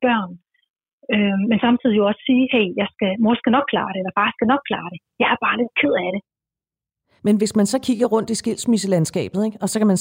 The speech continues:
Speaker 2: se, at, øh,
Speaker 1: Mhm.
Speaker 2: nå, der er nogen derovre, de har bare en fest, ikke? Og så er der derovre, hvor de går ud og drikker øl, øh, hver anden fredag, når de ikke har børnene. Hvis
Speaker 1: Ja.
Speaker 2: man spejler sig i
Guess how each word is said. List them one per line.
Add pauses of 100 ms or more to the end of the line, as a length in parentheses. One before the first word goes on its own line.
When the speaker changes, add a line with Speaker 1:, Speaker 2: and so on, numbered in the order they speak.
Speaker 2:
se, (160)
at,
øh,
Speaker 1:
Mhm.
Speaker 2:
nå, (140)
der
er
nogen
derovre,
de (100)
har
bare
en
fest,
ikke?
Og
så
er
der
derovre, (240)
hvor
de
går
ud
og
drikker (140)
øl,
øh,
hver
anden
fredag,
når
de
ikke
har
børnene. (560)
Hvis
Speaker 1:
Ja.
Speaker 2:
man
spejler
sig
i